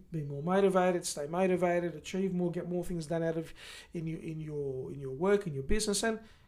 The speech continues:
you know, increase your income by thirty percent. With that, look, I'm gonna do it pro bono. Look, I'm, I'm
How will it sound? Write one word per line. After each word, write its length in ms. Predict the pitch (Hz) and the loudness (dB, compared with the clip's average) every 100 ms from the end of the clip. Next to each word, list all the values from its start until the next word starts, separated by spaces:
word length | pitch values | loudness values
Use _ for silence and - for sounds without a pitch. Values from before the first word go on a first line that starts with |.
| - | -8
you 60 | |
know, 80 | 233 | -6
increase 540 | - 254 240 240 196 - | -2 0 2 2 2 4
your 340 | 175 175 175 | 4 4 2
income 520 | 190 180 - 175 170 160 - - - | 0 -2 0 -2 -2 -4 -10 -14 -12
by 360 | 147 151 147 143 143 - | -2 0 0 -2 -8 -14
thirty 260 | - 131 | -12 -10
percent. 320 | 123 - - - - - - - - - - - - - - - | -8 -8 -8 -14 -20 -20 -20 -20 -20 -20 -20 -20 -20 -20 -20 -10
With 640 | 196 196 269 320 320 - | -8 -8 2 4 4 2
that, 200 | 214 165 | 0 0
look, 160 | 151 214 | -4 -2
I'm 160 | 233 | -2
gonna 220 | 233 302 311 | 0 0 2
do 160 | 277 | 0
it 80 | - | 6
pro 180 | - 196 | 6 6
bono. 420 | 165 139 123 127 | 2 -4 -6 -6
Look, 180 | 175 180 | -6 -2
I'm, 180 | 180 185 | -4 -4
I'm 360 | 175 175 170 | -6 -6 -10